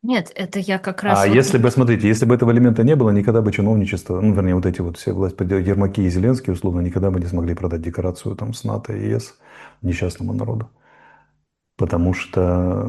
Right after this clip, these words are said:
Speaker 2: народ бы понял, что, как вы говорите, что здесь что-то не так, но им же самые в-, лучшие люди нации объясняли. Приходил активист домой и говорил родителям: "Вы ничего не понимаете, вот я был на стажировке в Гарварде, и там,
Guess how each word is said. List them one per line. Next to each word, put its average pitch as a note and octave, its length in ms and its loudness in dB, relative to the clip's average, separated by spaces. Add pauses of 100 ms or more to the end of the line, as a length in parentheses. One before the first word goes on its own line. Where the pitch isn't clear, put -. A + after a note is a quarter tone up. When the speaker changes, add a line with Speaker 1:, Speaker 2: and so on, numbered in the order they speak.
Speaker 2:
народ F#2 280 -4
бы E2+ 120 -8
понял, F2 300 -2
что, F2+ 220 -8
как - 200 -10
вы F2+ 60 -2
говорите, E2+ 320 -2
что F2 160 -4
здесь E2+ 180 -4
что-то - 300 -10
не F#2 80 -6
так, - 300 -8
но G2 220 -2
им G2 160 0
же F2 200 -2
самые F2 420 -2
в-, F2+ 300 -6
лучшие G2+ 340 -2
люди F#2+ 200 0
нации G2+ 420 -4
объясняли. A2 560 -8 (720)
Приходил G#2+ 400 2
активист G2 380 0
домой E2+ 280 0
и - 20 -4
говорил E2+ 280 -2
родителям: F2 440 -2
"Вы A2 100 2
ничего C#3 240 0
не B2 120 2
понимаете, G#2 600 -6
вот G2 160 -8
я G#2+ 180 -2
был A2+ 160 -2
на G2 140 -6
стажировке G2+ 600 -8
в F2 80 -12
Гарварде, A2 560 -6
и G#2+ 80 -8
там, C3+ 500 -6